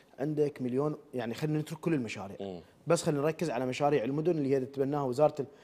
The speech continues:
Speaker 1: الإسكان والإعمار، مشكور، آه، مع الوزير بنقين و،
Speaker 2: مم.
Speaker 1: آه، رئيس هيئة المدن أستاذ حامد. اليوم دا يتبنون مليون ونص وحدة سكنية.
Speaker 2: مم.
Speaker 1: مليون ونص وحدة سكنية مو رقم قليل يعني بالأخير.
Speaker 2: صح.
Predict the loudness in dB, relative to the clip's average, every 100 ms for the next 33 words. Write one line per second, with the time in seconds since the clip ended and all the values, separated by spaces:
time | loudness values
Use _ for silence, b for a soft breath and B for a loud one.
0 | b -6 -2 2 4 4 2 2 2 0
1 | -2 -2 0 0 -2 -6 -8 -12 -16 -18
2 | -18 -10 -4 2 4 4 2 0 0 -4
3 | -2 0 -2 -4 -10 -12 -4 2 4 6
4 | 4 4 4 4 4 0 0 0 0 -2
5 | -2 2 4 4 2 b b b b _
6 | 6 8 10 10 8 6 6 6 6 6
7 | 6 4 2 4 6 6 2 2 4 6
8 | 2 0 -16 _ -2 4 4 2 0 -4
9 | -6 -2 2 2 4 4 4 0 0 -6
10 | -6 -12 -12 -12 -4 -2 -4